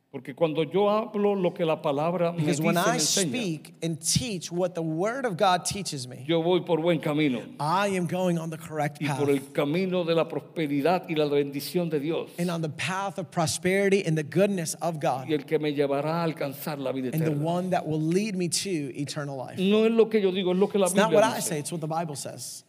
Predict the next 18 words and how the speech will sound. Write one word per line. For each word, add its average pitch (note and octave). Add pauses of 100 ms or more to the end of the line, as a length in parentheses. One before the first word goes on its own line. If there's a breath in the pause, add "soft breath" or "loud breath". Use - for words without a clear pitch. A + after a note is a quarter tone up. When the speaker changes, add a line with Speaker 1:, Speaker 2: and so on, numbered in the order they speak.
Speaker 1:
Eh, E3
la F3+
Biblia G#3+
dice. G3+
Speaker 2:
The -
Bible F3+
says. -
Speaker 1:
La F3+
Biblia F#3+
dice. F#3
Speaker 2:
The B2
Bible F3+
says. -
Speaker 1:
Escucha G3+
que G3
los E3+
borrachos E3+
Speaker 2:
Listen. B2